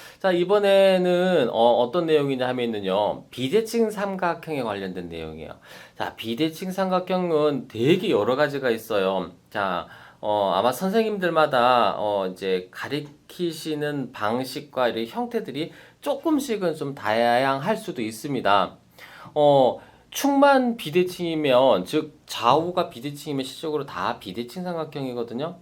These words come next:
자, 그런데 화해장식 기능사는 이 중에서 부등변 삼각형을 조금 많이 이용하고 있는 편이죠.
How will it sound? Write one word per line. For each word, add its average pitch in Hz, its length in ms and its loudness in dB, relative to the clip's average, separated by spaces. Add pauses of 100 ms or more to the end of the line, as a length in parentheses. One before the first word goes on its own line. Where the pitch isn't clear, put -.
(180)
자, - 260 -14
그런데 143 600 -2 (260)
화해장식 226 540 0
기능사는 127 640 -2
이 160 220 -4
중에서 131 640 -6
부등변 220 520 0
삼각형을 165 520 -2
조금 110 240 -10
많이 95 400 -4
이용하고 110 800 -4
있는 98 380 -4
편이죠. 156 760 -4